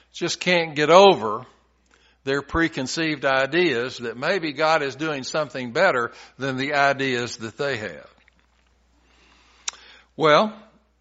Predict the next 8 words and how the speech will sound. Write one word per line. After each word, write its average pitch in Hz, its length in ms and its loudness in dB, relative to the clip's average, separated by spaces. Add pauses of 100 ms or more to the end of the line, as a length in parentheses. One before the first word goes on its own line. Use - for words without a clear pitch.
(120)
there 196 160 4
are 190 60 6
many 226 240 6
mansions 190 560 0
in 160 120 -2
heaven, 143 520 0 (1300)
wonderful 208 560 4
mansions. 170 680 -4